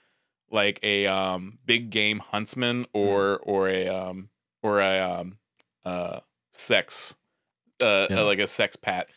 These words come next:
Speaker 1: type, uh, just a person that's over there for
Speaker 2: Well,
Speaker 1: the sex
Speaker 2: l-, let's just
Speaker 1: tourism.
Speaker 2: say he looks like he's doing something Hemingway related.
Speaker 1: Yeah. <laughs>
Speaker 2: Which, you know, probably isn't a good thing.
Speaker 1: No, no,
Speaker 2: Um,
Speaker 1: no.
Speaker 2: so the Romulans are excited to see him and rush over to him for,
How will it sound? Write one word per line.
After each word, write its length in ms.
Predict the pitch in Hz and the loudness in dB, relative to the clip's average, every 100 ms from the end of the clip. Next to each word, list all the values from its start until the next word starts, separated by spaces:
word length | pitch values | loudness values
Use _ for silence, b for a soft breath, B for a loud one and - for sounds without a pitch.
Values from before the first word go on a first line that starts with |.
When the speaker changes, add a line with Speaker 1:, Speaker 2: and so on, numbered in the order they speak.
| - | -4
Speaker 1:
type, 260 | 113 101 98 | 0 0 -2
uh, 80 | 104 | -4
just 280 | 101 95 101 | -4 -6 -6
a 80 | |
person 380 | 101 120 95 104 | -8 -4 -4 -6
that's 140 | 95 101 | -6 -2
over 180 | 95 | -2
there 200 | 92 95 | -2 -6
for 120 | 95 - | -2 0
Speaker 2:
Well, 80 | |
Speaker 1:
the 60 | 190 | 2
sex 240 | - 98 - | 0 -2 0
Speaker 2:
l-, 80 | 113 | 2
let's 160 | - | 4
just 180 | 254 214 | 4 4
Speaker 1:
tourism. 100 | 135 | 4
Speaker 2:
say 80 | 170 | 4
he 160 | 139 143 | 4 2
looks 300 | 156 - 170 | 2 2 0
like 160 | 143 | 0
he's 400 | - 123 107 101 | -2 -6 -6 -6
doing 360 | 110 117 147 127 | -6 -2 -2 0
something 760 | - 123 - 110 104 101 95 92 _ _ _ _ - | 0 0 0 -2 -2 -8 -12 -16 _ _ _ _ -6
Hemingway 420 | 107 92 87 82 | -6 -8 -14 -16
related. 420 | - - 50 - - | -18 -20 -20 -14 -6
Speaker 1:
Yeah. 520 | 165 147 110 113 - | 2 6 6 6 4
<laughs> 60 | B B B B - | B B B B -6
Speaker 2:
Which, 480 | 131 127 165 202 - B B B B B B B _ | 4 6 6 4 0 B B B B B B B _
you 80 | 247 | 0
know, 480 | 143 110 104 104 104 107 - | 2 4 4 2 0 -6 -4
probably 460 | 240 165 120 107 | 0 2 2 2
isn't 180 | 98 95 | 2 -2
a 40 | |
good 200 | 90 95 | -6 -10
thing. 240 | - - 113 117 B B B | -16 -18 -6 -6 B B B
Speaker 1:
No, 540 | 196 180 143 113 104 | 0 4 6 6 4
no, 260 | 104 98 120 | 2 2 2
Speaker 2:
Um, 220 | 113 113 113 | 2 0 -2
Speaker 1:
no. 60 | 113 | -4
Speaker 2:
so 480 | - 160 143 143 - b b | 2 4 4 2 -4 b b
the 80 | 156 | 2
Romulans 460 | 214 269 262 233 190 | 2 4 0 0 0
are 100 | 180 | 2
excited 320 | - 143 151 | 4 2 2
to 60 | |
see 200 | - 101 | 0 0
him 80 | 95 | 0
and 80 | 98 | 0
rush 180 | 131 165 | 2 4
over 180 | 147 113 | 2 2
to 80 | 101 | 0
him 360 | 101 98 98 | 0 -2 -4
for, 500 | 101 - 104 104 104 | -6 -2 0 0 -2